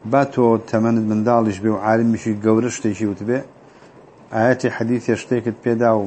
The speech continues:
مەصدەری ئاەت و حەدیثەکەت پێدا و ئاەتەکە و حەدیثەکە لە فلان شوێن هەیە و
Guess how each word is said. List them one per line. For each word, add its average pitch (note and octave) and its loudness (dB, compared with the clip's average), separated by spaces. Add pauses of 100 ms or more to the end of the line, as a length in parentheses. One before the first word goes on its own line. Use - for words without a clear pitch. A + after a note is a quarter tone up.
مەصدەری A#2 0 (120)
ئاەت A2 -2
و - -12
حەدیثەکەت A2 -6
پێدا A#2 0
و - -4
ئاەتەکە A2 -4
و G#2 -6 (100)
حەدیثەکە A2 -8
لە G#2+ -6
فلان A2+ -4
شوێن A2 -6
هەیە G2+ -4
و - -14